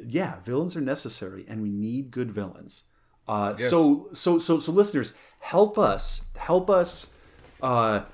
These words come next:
Speaker 1: uh, prep for this later episode. If it's a full-on, like,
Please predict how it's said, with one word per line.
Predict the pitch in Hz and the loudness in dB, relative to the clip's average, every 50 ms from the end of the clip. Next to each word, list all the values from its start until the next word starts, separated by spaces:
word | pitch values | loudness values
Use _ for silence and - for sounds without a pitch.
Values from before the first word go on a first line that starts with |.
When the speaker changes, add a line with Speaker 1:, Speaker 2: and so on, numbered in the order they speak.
| - _ - - - - - - | -20 _ -20 -20 -20 -20 -6 -2
Speaker 1:
uh, | 127 123 117 | 0 0 0
prep | 113 117 - - 156 151 151 | 0 -2 0 2 2 2 2
for | - - 151 139 131 | 0 2 2 4 4
this | 110 120 113 - - | 2 0 -4 -6 -2
later | 131 139 147 143 139 127 | 2 2 4 4 4 2
episode. | 147 165 - 165 - - 175 170 170 156 | 2 0 -2 -4 0 2 4 4 6 4
If | 139 - | 2 0
it's | 123 107 113 | -4 -8 -10
a | |
full-on, | 104 - - 135 139 139 135 135 | -8 -2 0 0 2 2 2 0
like, | 120 110 107 107 | 2 2 0 0